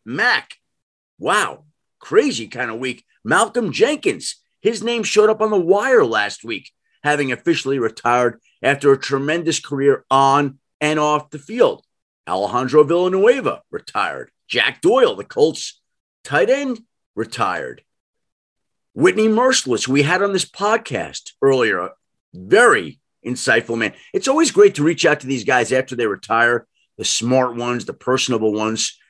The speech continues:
and they can shed some insight on their decision and their career. And Whitney Mercilus did that for us recently, as Ryan Fitzpatrick did that for us today. Sam Cooke, last week we told the story about the video that the Ravens made for him, and it was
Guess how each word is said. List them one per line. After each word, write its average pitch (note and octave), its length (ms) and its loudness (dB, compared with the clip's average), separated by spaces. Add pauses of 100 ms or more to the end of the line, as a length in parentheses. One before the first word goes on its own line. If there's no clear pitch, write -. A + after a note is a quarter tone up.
(280)
and C3+ 140 -2
they D3 80 4
can C#3+ 160 0
shed F#3+ 300 0
some D3+ 160 0
insight C#3+ 340 0
on A#2 100 0
their G#2 140 2
decision C3 500 0
and A2 120 -4
their G2+ 100 -6
career. A#2+ 340 0
And G#2+ 80 -2
Whitney C#3 220 -4
Mercilus A#2 500 -4
did G#2+ 200 -6
that A2 260 0 (300)
for C#3 220 4
us A2+ 180 -2
recently, C#3 460 -2
as G2+ 100 0
Ryan A#2+ 340 -2
Fitzpatrick A#2+ 760 -4 (360)
did C#3 180 0
that B2+ 260 0
for C3+ 360 4
us - 360 -2 (180)
today. B2 580 0 (100)
Sam F3+ 380 0
Cooke, D#3+ 320 -2 (260)
last C#3+ 320 0
week D#3+ 160 -4
we C#3+ 120 -4
told C#3+ 260 0
the C3 40 -4
story D3+ 340 0
about A#2+ 200 0
the A2+ 60 -6
video G#2 640 0 (120)
that G#2+ 120 -6
the A2+ 80 -2
Ravens C3+ 440 0
made C#3+ 300 -2
for G2+ 140 -10
him, D#2+ 260 -14 (420)
and C#3+ 160 -2
it C#3 60 -2
was C#3 220 -2